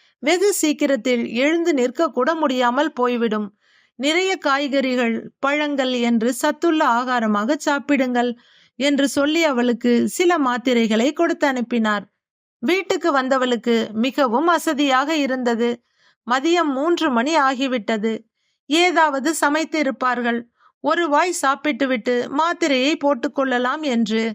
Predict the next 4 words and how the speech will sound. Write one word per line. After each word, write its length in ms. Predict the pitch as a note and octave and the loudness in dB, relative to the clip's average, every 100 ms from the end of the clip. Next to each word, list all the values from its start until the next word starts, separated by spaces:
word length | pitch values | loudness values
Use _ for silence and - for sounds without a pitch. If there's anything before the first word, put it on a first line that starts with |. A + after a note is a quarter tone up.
| _ _ _ _ D4 | _ _ _ _ -4
அடுப்படிக்குள் 720 | F4+ F#4+ F4+ E4 B3 C#4 B3 | -4 -2 -2 -2 0 -2 0
நுழைந்தவளுக்கு 840 | A3 B3 C#4+ C#4+ C#4 C#4 C#4 F4+ C4 G3 _ _ _ C4 | 0 0 0 0 0 -2 0 0 0 -4 _ _ _ -2
ஏமாற்றமே 760 | E4 F4 E4 C#4 C4 A#3+ A#3+ E4+ | 0 2 0 0 -2 0 0 0
மிஞ்சியது. 720 | D#4+ D4+ B3+ C#4 A#3+ G#3 | 0 0 2 2 2 0